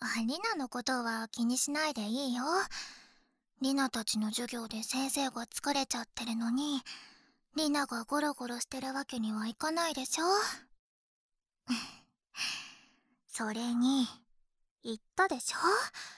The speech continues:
保健室の中だけは、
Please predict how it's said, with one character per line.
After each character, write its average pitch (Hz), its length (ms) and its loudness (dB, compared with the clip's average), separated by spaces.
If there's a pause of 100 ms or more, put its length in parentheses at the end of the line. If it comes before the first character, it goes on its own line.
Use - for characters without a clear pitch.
(720)
保 233 160 -4
健 277 380 2
室 - 220 0
の 233 160 6
中 254 320 0
だ 240 140 -4
け - 140 -6
は、 277 440 0